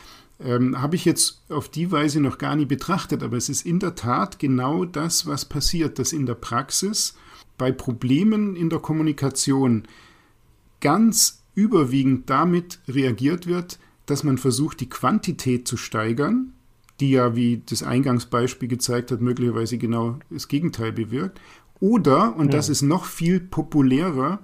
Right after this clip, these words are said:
Speaker 1: zur I-T-Abteilung geht und sagt, "Habt ihr nicht ein System, das das verbessert?" Und die
Speaker 2: Ja.
Speaker 1: I-T-Abteilung liefert natürlich, das ist ja völlig klar. Und die haben ja auch jede Menge Dinge, um das zu verbessern.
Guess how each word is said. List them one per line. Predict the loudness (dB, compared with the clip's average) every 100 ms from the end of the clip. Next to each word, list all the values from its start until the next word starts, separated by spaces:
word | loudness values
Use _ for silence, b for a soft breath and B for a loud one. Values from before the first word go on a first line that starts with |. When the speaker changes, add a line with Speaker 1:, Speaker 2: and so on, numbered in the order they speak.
| b b b -2
Speaker 1:
zur | 0 2
I-T-Abteilung | 2 0 0 0 2 2 4
geht | 2 2
und | 0
sagt, | 2 0 -2 -6
"Habt | -2 2
ihr |
nicht | 2 2 0
ein |
System, | 0 -2 0 2 2
das | -2 -2
das | -4
verbessert?" | -4 -6 -4 -6 -6 -14 -20 _ _ _ _ b b b b b -4
Und | 2
die |
Speaker 2:
Ja. | 4
Speaker 1:
I-T-Abteilung | 4 2 -2 -2 0 2 4
liefert | 4 0 0 -2
natürlich, | -2 -4 -6 -6 -8
das | -8 -8
ist | -6
ja | -8
völlig | -6 -6 -6 -6
klar. | 0 2 2 -2 B B
Und | -6 -2
die | 0
haben | 0 0 2 4
ja | 2
auch | 0 -2
jede | -2 -2 -2
Menge | -4 -4 -6 -10 _ _ -4
Dinge, | 0 2 0 -8 -14 b b b b
um | -2 2 2 0 -6
das | -6 -4 -6
zu | -6
verbessern. | -6 -6 -6 -6 -6 -10